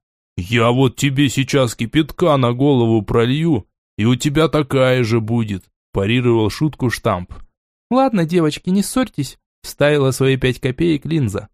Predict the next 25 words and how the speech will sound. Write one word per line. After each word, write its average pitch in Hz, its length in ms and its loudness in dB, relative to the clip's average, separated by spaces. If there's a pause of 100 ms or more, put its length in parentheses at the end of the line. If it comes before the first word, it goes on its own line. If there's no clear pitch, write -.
(200)
«Кофе 240 300 0
на 185 140 2
всех 233 300 -4
хватит». 143 420 -4 (1300)
В - 120 -16
такой 208 380 2
непринуждённой 120 880 0
обстановке, 135 640 -2
под 104 280 -4
шутки - 380 -4
и 95 80 0
подначки 117 640 -4
мы 98 180 0
все 107 200 -2
позавтракали 113 800 -2
и 104 180 -4
разошлись 101 520 -2
по 104 120 0
машинам. 98 540 -2 (380)
Пора 120 260 2
двигаться 156 480 -2
дальше. 120 480 -2 (460)
Автомобили 107 720 0
взревели 110 560 0
дизелями, 98 640 -2